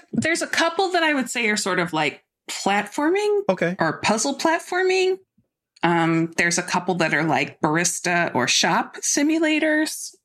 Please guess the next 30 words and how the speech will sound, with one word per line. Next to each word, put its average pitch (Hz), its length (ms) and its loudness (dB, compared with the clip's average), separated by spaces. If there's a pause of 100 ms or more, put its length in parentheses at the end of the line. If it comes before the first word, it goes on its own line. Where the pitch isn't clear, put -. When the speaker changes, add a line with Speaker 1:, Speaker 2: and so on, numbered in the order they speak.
Speaker 1:
in 285 140 0
interesting 285 520 0
ways. 285 760 0 (360)
Speaker 2:
Okay. 220 440 0 (200)
Speaker 1:
And 196 680 2 (1300)
then 226 180 0
quite 208 240 2
a 202 60 4
bit 202 180 2
of 202 420 -2 (720)
narrative 262 460 2
stuff. 240 640 0
Yeah, 294 260 2
it's - 140 -2
just, 247 160 -2
like, 226 100 -2
a 180 60 0
very 160 240 0
eclectic - 600 -4
mix. - 520 -2 (340)
Speaker 2:
Yeah, 151 220 2
and 120 120 0
I've 147 140 2
just 165 140 -2
been, 135 160 2
like, 107 220 0 (480)
pulling 113 340 2
a 92 60 2
card, 98 360 0
like, 90 320 -2